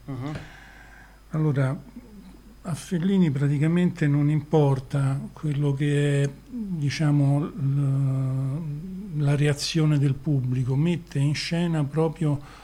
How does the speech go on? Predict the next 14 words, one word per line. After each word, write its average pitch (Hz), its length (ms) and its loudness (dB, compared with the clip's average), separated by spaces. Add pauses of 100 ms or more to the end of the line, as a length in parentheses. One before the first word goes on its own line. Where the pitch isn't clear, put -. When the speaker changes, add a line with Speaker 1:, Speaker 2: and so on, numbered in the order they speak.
(240)
Speaker 2:
la 143 160 0
dimensione 156 760 2
dell'attore, 135 880 0 (800)
del, 139 920 4 (520)
del 147 320 2
regista. 131 800 0 (180)
Speaker 1:
Mhm. 135 280 -8 (400)
Speaker 2:
E, 131 1120 2
mm, 127 440 -2 (560)
per 160 180 -2
cui, 165 840 4
come 147 200 0
abbiamo 147 320 2
detto, 139 680 0